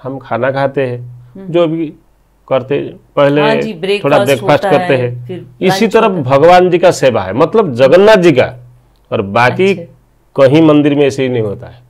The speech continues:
Speaker 2: जी।
Speaker 1: किसी मंदिर में आप जाओ, इस तरफ नहीं होता है, लेकिन
Speaker 2: मत-
Speaker 1: हमारा जो जगन्नाथ है, उसके पास होता है।
Speaker 2: तो आप समझते हैं कि भगवान जी घर पे ही हैं,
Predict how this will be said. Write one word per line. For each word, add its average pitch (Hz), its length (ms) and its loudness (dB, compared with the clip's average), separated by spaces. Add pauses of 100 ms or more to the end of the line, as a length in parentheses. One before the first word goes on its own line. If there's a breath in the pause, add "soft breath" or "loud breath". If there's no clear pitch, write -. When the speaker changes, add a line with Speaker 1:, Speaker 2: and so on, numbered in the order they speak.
(120)
Speaker 2:
जी। 202 320 -6
Speaker 1:
किसी 170 280 0
मंदिर 208 300 4
में 160 80 4
आप 113 160 0
जाओ, 101 320 -6 (360)
इस - 160 -8
तरफ 165 100 2
नहीं 165 240 0
होता 101 200 -6
है, - 160 -20 (500)
लेकिन 147 180 -2
Speaker 2:
मत- 151 80 0
Speaker 1:
हमारा 147 280 2
जो - 600 -12
जगन्नाथ 117 420 2
है, 101 300 -12 (380)
उसके 127 240 -4
पास 120 280 -6
होता 90 240 -20
है। 82 80 -20 (340)
Speaker 2:
तो 226 80 -2
आप 220 180 -2
समझते 233 520 -8
हैं 220 160 -10
कि 220 100 -10
भगवान 185 540 -10
जी 196 200 -14
घर 180 220 -10
पे 185 180 -10
ही 185 360 -12
हैं, 165 320 -18